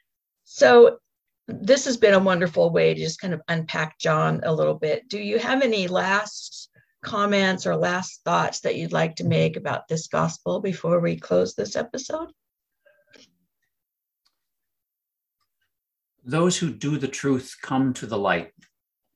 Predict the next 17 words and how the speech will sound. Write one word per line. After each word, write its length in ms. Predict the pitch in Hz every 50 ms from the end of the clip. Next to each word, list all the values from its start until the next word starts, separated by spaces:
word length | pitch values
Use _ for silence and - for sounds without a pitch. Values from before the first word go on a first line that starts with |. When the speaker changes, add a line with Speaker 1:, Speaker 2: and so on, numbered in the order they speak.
| _ _ _ -
Speaker 2:
That's 180 | 120 117 - -
from 400 | - 127 107 98 90 90 _ _ _ -
John. 420 | - - 95 92 95 95 92 - _ _ _ _ _ _ _ _ _ -
Uh, 240 | 104 104 104 101 -
so 220 | - - 135 123
doing 320 | 117 120 175 202 185 147 127
does 200 | 143 139 120 120
matter 460 | 123 120 113 101 90 90 90 - _ -
in 60 | 98
this 200 | 98 101 - -
gospel, 500 | - 98 90 - - - 156 180 180 - _ _ _ _ _ - -
um, 540 | - 98 95 92 92 95 95 95 95 90 - _ _ _ _ - - - - - - _ _ _ _ _ -
but 320 | 120 110 104 - - - _ _
it's 360 | - 127 - - - - -
governed 320 | - 147 143 135 131 120 107
by 100 | 110 104
light. 420 | 107 107 101 95 101 - - -